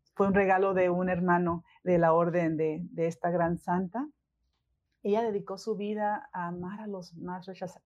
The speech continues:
rechazados por el mundo, incluyendo los bebés por nacer. Su frase poderosa nos recuerda, "Es una pobreza decidir que un niño debe morir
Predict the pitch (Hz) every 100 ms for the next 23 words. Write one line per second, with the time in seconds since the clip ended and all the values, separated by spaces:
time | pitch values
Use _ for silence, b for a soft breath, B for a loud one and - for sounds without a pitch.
0 | _ 180 175 180 175 175 180 - _ _
1 | - 180 175 175 180 180 180 180 b _
2 | _ 190 175 190 180 180 180 160 165 170
3 | - 170 160 160 - 170 175 170 _ _
4 | _ - 208 180 214 233 302 285 220 202
5 | 202 208 - 226 - _ - 190 170 160
6 | - 170 170 160 170 _ _ _ _ 202
7 | 220 226 - _ 233 240 240 240 190 180
8 | 196 220 220 - 226 202 180 180 190 214
9 | - 196 202 202 208 214 202 196 196 190
10 | 170 196 247